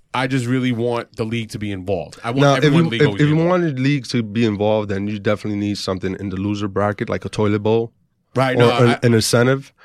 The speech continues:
Speaker 2: So at least everyone is involved. Even if your team sucks, you might have a chance to win something at the end, e-,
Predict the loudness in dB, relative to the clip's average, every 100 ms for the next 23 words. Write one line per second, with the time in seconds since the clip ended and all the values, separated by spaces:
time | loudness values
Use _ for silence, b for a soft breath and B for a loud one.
0 | b -4 0 0 0 0 -2 -2 0 2
1 | 2 0 -2 -6 -4 0 0 0 -2 0
2 | 0 0 -2 -2 0 0 0 -2 -2 -4
3 | -2 0 0 -2 -4 -2 0 0 -4 b
4 | b b -4 0 0 0 -2 -2 -2 -4
5 | -10 -8 -6 -4 -2 0 -2 -6 -8